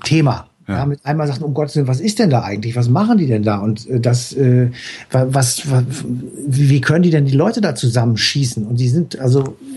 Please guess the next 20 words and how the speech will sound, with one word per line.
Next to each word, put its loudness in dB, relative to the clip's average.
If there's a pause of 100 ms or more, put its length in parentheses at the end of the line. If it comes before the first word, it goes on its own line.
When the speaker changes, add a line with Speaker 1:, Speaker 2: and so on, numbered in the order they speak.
Speaker 1:
es -8
gab 0
dann 4
Filmausschnitte, 0 (560)
ähm, 4
und 0
übrigens 2
auch 0
Radioreportagen 0
natürlich, 0
die -4
das -2
wirklich -2 (480)
in, -2
in 2
nackter 0
Gewalttätigkeit -2
gezeigt -4
haben. 0 (520)
Ähm, 2